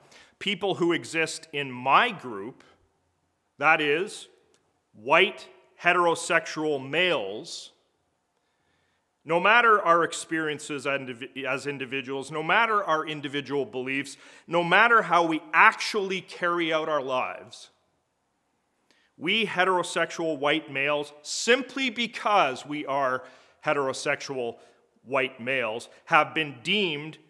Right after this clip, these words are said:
the oppressors, the unforgivable transgressors, the undesirables.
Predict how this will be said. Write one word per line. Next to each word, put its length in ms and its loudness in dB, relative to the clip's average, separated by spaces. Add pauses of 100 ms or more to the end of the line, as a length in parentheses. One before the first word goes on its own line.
the 200 -2
oppressors, 920 -2 (1700)
the 300 -6
unforgivable 1120 2
transgressors, 1160 -8 (1160)
the 160 0
undesirables. 1300 -2